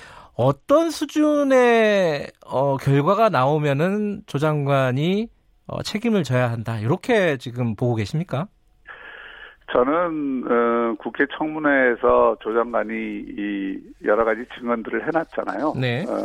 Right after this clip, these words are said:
Speaker 2: 그러니까 이게 법무부 장관이라고 하는 것은 다른 장관과 달라서 이 법질서 또는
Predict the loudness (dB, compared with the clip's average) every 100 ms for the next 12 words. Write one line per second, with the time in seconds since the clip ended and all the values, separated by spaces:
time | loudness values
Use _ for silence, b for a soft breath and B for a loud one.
0 | -8 -8 -4 -2 0 0 -2 B B B
1 | -10 -6 -2 -2 2 0 2 0 2 0
2 | 2 2 0 -2 -6 -6 -2 0 2 0
3 | -2 -2 -2 -2 -2 -2 -4 -4 -2 -4
4 | -4 -2 -2 -2 -4 -10 -8 -10 -6 -6
5 | -4 -2 -2 -2 -10 -8